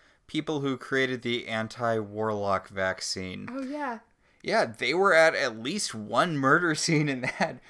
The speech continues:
Speaker 1: which, of course, Andy and Daryl were handling.
Speaker 2: Plus, they were at the wedding.
Speaker 1: Yeah, they're at that wedding where the bride flipped out and started controlling the weather, and also they were there when that priest got killed.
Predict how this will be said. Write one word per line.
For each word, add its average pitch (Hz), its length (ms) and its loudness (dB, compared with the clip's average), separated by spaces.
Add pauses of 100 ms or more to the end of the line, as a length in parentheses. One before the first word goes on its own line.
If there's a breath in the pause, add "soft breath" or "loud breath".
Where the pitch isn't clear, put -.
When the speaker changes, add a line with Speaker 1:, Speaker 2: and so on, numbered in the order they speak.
(160 soft breath)
Speaker 1:
which, - 400 -4
of 113 160 0
course, 113 320 0
Andy 104 320 -2
and 101 100 -4
Daryl 113 300 4
were 107 160 0
handling. 104 600 -2 (140)
Speaker 2:
Plus, 539 240 0
they 466 120 2
were 466 100 4
at 494 100 -2
the 440 120 4
wedding. 349 400 4 (500 soft breath)
Speaker 1:
Yeah, 196 400 4 (240)
they're 233 160 4
at 226 100 2
that 214 160 10
wedding 214 380 6
where 151 260 6
the 151 180 -2
bride 170 360 4
flipped 170 340 0
out 175 200 6
and 143 80 -6
started 156 400 0
controlling 160 640 2
the 156 100 2
weather, 135 460 4
and 117 160 0
also 165 500 2
they 147 140 2
were 147 120 4
there 151 120 4
when 156 120 0
that 156 180 4
priest 190 320 0
got 117 200 4
killed. 120 520 0